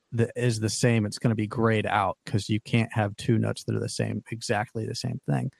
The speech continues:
But I could go plus twelve, minus twelve. And then if I went plus seven semitones, now seven semitones is a perfect fifth.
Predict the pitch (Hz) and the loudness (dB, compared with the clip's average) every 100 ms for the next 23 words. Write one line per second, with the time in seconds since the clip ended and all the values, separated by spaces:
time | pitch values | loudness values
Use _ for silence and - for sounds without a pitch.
0 | _ - - _ _ _ - 135 - 123 | _ -20 -20 _ _ _ 4 4 4 2
1 | 127 123 120 - 131 - 139 120 107 113 | 2 4 4 6 4 4 6 6 6 6
2 | 120 113 - 110 101 113 113 - _ _ | 6 4 2 2 4 2 0 -8 _ _
3 | _ - 123 117 127 127 123 120 - _ | _ 2 4 6 6 6 6 6 2 _
4 | - 131 135 131 131 127 120 - _ _ | 0 4 6 6 6 4 2 -4 _ _
5 | - - 151 151 135 - - - 165 151 | -8 0 4 4 4 -2 -8 2 4 6
6 | 135 117 117 110 104 107 - - 113 - | 6 4 2 2 2 0 -2 0 -2 -4
7 | _ - _ - 120 - 170 165 160 131 | _ -20 _ 2 2 4 6 6 6 6
8 | 135 127 120 123 117 113 113 - 113 107 | 6 6 6 6 6 6 4 4 4 4
9 | 107 - - 117 117 - - - 135 107 | 4 2 2 2 0 -2 -8 -2 2 2
10 | - - | 0 -8